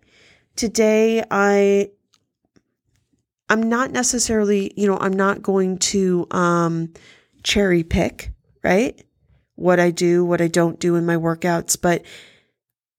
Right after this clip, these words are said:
I'm also gonna have a lot of compassion for myself. Like, maybe I'm feeling sick today. Maybe I'm just really low on energy. Maybe,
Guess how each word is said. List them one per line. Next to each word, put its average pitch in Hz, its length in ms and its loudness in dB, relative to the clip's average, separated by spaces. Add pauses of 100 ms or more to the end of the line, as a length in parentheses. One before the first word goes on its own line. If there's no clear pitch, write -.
(260)
I'm 240 140 2
also 302 200 0
gonna 359 140 0
have 311 120 -2
a 277 40 -2
lot 269 120 2
of 247 60 -4
compassion 226 500 -2
for 190 120 -6
myself. - 420 -6
Like, - 240 -8 (220)
maybe 180 260 0
I'm 240 160 0
feeling 247 320 -2
sick - 360 -4
today. - 420 -10 (280)
Maybe 180 220 2
I'm 240 140 0
just 262 180 0
really 185 460 -4
low 220 300 2
on 214 160 0
energy. 208 540 -2 (560)
Maybe, 202 540 2